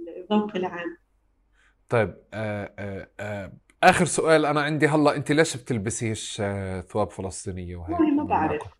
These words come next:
Speaker 1: أنا يعني صراحة بحاول بخسر من اللي عندي ألبس، لأني بخاف عليهن كتير. آه، والأشياء ال-،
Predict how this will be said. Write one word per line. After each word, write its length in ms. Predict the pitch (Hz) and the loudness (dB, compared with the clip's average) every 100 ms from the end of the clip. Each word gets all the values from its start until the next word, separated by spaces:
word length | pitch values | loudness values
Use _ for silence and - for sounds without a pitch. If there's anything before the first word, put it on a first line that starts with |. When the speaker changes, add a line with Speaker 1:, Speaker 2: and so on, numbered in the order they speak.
| _ | _
Speaker 1:
أنا 320 | 262 302 247 226 | 0 2 2 2
يعني 680 | 226 208 226 220 202 175 | 2 2 4 4 2 0
صراحة 420 | 190 294 294 285 - | -2 0 0 0 -2
بحاول 800 | - - 262 190 180 185 208 - - - _ | -2 2 2 4 2 0 -2 -6 -16 -18 _
بخسر 600 | 208 208 330 - 196 185 185 | -2 2 2 2 -2 -2 0
من 140 | 180 | 0
اللي 180 | 180 180 | 0 -2
عندي 340 | 190 175 170 | -2 -2 -2
ألبس، 420 | 170 165 156 - | -2 -4 -8 -6
لأني 160 | 185 185 | -4 -4
بخاف 400 | 185 - 220 - | -6 -2 -2 0
عليهن 440 | 175 190 185 175 | -2 0 -2 -4
كتير. 420 | - - 160 170 - _ _ _ _ _ _ - | -6 -8 -6 -6 -10 _ _ _ _ _ _ -2
آه، 340 | 185 185 180 | 2 2 2
والأشياء 680 | 196 240 247 370 - 320 285 | 0 0 2 2 4 4 6
ال-، 1040 | 269 254 247 226 214 202 190 185 185 185 | 4 4 0 0 0 -2 -4 -8 -8 -12